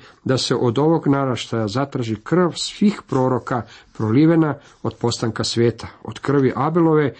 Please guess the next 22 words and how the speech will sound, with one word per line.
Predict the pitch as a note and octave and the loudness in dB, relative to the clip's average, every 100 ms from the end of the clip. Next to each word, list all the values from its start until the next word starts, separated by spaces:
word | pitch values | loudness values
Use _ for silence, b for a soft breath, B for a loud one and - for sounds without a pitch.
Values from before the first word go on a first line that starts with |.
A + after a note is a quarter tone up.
| B - | B -4
do | A#2+ | -4
krvi | - C3+ A#2+ | 0 2 2
Zaharije, | A2+ - C3 C#3 C3+ A#2+ B B | 0 -2 0 4 4 2 B B
koji | - B2+ | 0 2
je | B2 | 2
pogubljen | - C#3+ C#3 C3+ C3 B2+ | 2 0 2 2 2 2
između | B2 B2+ A#2 A2 | 2 2 2 0
žrtvenika | G#2+ G#2+ A2+ A2 B2+ C3+ | -2 -2 0 0 2 0
i | |
svetišta. | A#2 A#2+ A#2+ - - F#2+ _ B B B B - | 0 0 0 -2 -4 -8 _ B B B B -6
Da, | A#2 B2 G2 b b | -2 -2 -4 b b
kaže | - B2+ B2 B2+ | -6 -2 2 2
vam, | A2+ G2+ - | 2 -2 -4
tražit | - C3+ E3 E3+ E3+ | -2 0 2 0 0
će | D#3+ | 0
se | - C#3+ | 0 -2
od | A2+ G2 | -4 -4
ovoga | A2+ A#2 A2+ A2+ G#2 B B B | 0 0 0 -2 -4 B B B
naraštaja.” | A2 A#2+ - A2 G#2 F2+ - _ _ b b b - | 0 0 -2 -2 -2 -2 -8 _ _ b b b -2
Jao | A2 C#3 | 0 2
vama, | C#3+ D3 D3+ | 2 2 0
zakonoznanci, | C3 C3+ - C3+ A#2+ C#3 C#3 - - | 0 -2 0 0 2 0 0 -4 -10